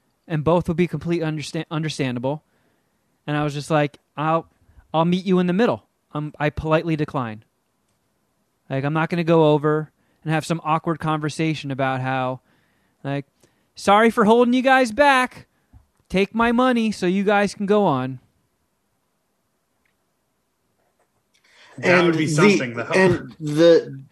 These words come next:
Speaker 3: I mean, I'm glad that they're giving you a severance package, but paying you for the next two months almost negates the "we need the money."
Speaker 1: I mean,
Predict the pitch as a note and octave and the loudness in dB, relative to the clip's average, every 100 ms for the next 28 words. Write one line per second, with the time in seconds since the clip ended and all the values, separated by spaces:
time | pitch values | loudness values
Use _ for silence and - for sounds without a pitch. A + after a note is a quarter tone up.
0 | G3+ E3 C#3+ C#3+ C3+ B2+ B2+ A#2 B2+ D3+ | -14 0 2 4 2 0 -2 -2 2 2
1 | D#3+ C#3+ - B2+ G2+ B2 A#2+ A#2 A2+ A2 | 2 -2 -4 -6 -4 -6 -6 -6 -6 -6
2 | F#2+ - C3+ A2+ A2+ G#2 - G#2 F#2 - | -8 -2 -2 -2 -4 -6 -8 -6 -6 -10
3 | D#2 - - _ _ _ _ _ _ C3+ | -12 -12 -18 _ _ _ _ _ _ 0
4 | B2 G#2+ - _ - _ _ - D3+ D#3 | 0 -2 -10 _ -20 _ _ -4 2 4
5 | D#3 D3 C#3 - C3+ C3 C3 - - C3+ | 6 4 2 0 0 0 -2 -6 -8 -4
6 | B2 A#2+ G2+ G2+ - _ B2+ B2 A#2+ A#2 | -2 -2 -4 -10 -20 _ -4 -2 0 0
7 | A2 - - _ _ _ _ _ _ - | 0 -4 -14 _ _ _ _ _ _ -10
8 | A2+ A2 F#2+ A#2 A2+ - A2 G2+ F2 A2 | -6 -6 -2 -2 -2 -6 -6 -4 -4 -4
9 | A2 G#2 F#2 G2 G2 E2+ D2 _ _ _ | -2 -4 -6 -4 -4 -6 -14 _ _ _
10 | _ _ _ _ _ _ _ _ _ _ | _ _ _ _ _ _ _ _ _ _
11 | _ _ _ _ _ _ _ _ _ _ | _ _ _ _ _ _ _ _ _ _
12 | _ _ _ _ - A3 A#3 A3 G#3+ | _ _ _ _ -2 4 6 4 2